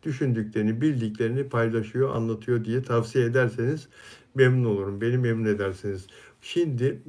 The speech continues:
ne yazdığınıza bakmayayım, vakit kaybetmeyeyim. Gideyim ben, hemen geleyim, olur mu arkadaşlar? Üç dört dakika sonra geliyorum.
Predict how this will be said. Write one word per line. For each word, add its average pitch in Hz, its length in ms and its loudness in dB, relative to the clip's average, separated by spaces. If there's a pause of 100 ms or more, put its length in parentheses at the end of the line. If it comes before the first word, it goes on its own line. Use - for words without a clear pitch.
(100)
ne 143 180 0
yazdığınıza 117 840 2
bakmayayım, 120 520 0
vakit 120 300 -2
kaybetmeyeyim. 120 720 -2 (600)
Gideyim 131 420 2
ben, 185 300 0
hemen 151 340 0
geleyim, 120 460 2
olur 151 220 2
mu - 80 0
arkadaşlar? 101 520 -4
Üç - 460 -6
dört 160 200 2
dakika 123 240 0
sonra 135 240 -2
geliyorum. 120 580 0